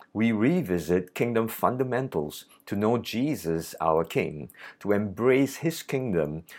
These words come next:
that we may receive and move on kingdom assignments according to his kingdom ways. Will you join me? Let's have a word of prayer.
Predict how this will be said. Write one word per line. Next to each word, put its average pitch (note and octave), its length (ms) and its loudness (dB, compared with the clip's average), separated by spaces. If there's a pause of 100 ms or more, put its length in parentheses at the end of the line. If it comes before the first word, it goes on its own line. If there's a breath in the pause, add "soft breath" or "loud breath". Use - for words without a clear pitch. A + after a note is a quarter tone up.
(120)
that F#2+ 160 6
we C3 180 2
may G2 180 4
receive F#2 800 -2
and F2+ 280 -4
move A#2+ 360 -2
on E2 320 -2
kingdom C3+ 380 0
assignments E2 680 -2 (200 loud breath)
according A2 680 2
to F2 180 -2
his D#2+ 320 -2
kingdom D2+ 480 -6
ways. C#2 480 -8 (260 loud breath)
Will C3 120 2
you - 60 2
join F#2+ 280 -2
me? D#2+ 120 0
Let's G2+ 200 2
have D2 160 0
a C#2+ 40 0
word D#2 220 0
of - 160 -8
prayer. - 360 -12